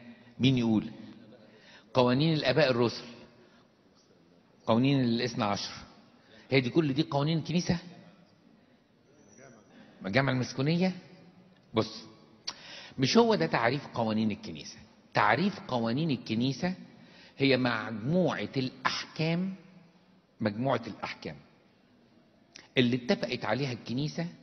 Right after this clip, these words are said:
وبتحكم العلاقات جوه الكنيسة وبين الكنيسة وبين العالم. يبقى ده اسمه القانون الكنسي. يعني ايه القانون الكنسي؟ مجموعة من الأحكام، مجموعة من القوانين بتحكم العلاقات. يعني إيه بتحكم العلاقات؟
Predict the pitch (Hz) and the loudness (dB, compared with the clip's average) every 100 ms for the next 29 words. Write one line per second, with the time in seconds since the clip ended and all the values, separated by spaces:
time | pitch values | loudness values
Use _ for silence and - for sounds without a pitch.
0 | - - - - - 131 - 233 - - | -20 -20 -20 -8 0 0 2 2 2 0
1 | 151 135 127 113 131 131 - 175 185 180 | -2 0 0 0 0 -2 -4 -4 -4 -4
2 | - - - _ _ _ _ _ - 139 | -12 -20 -20 _ _ _ _ _ 2 6
3 | 220 190 180 190 151 165 185 - 170 156 | 6 6 4 2 -4 0 0 0 -2 -2
4 | - 123 147 170 113 131 151 151 151 139 | -4 0 2 2 0 -2 -2 0 -2 -4
5 | - - 110 117 120 110 82 76 - - | -8 -4 0 2 2 2 -2 -6 -8 -18
6 | - - - - - - - 123 117 120 | -20 -20 -20 -20 -20 -20 -4 0 2 2
7 | 147 160 131 - - 113 120 107 - 90 | 0 -2 -2 -2 -2 -2 0 -2 -2 -4
8 | 82 - - 101 90 104 135 123 110 110 | -4 -10 -10 -4 -2 -2 -6 -4 -4 -4
9 | 101 110 117 170 117 107 104 139 143 101 | -4 -6 -4 -4 -2 -2 -2 -2 -2 0
10 | 107 120 - - - - 123 139 151 113 | 0 -2 -4 -10 -8 -6 -4 -4 -4 -2
11 | 113 131 160 120 113 107 - 104 113 143 | -2 -2 -4 -2 -2 -2 -4 -2 0 -2
12 | 123 180 - 151 147 131 151 151 185 151 | 0 -2 -2 -2 0 0 0 0 0 0
13 | - - - - - - - - 131 160 | -6 -20 -20 -20 -20 -18 -8 0 2 2
14 | - 170 - 120 110 110 107 107 | -2 -4 -4 -2 0 -2 0 -2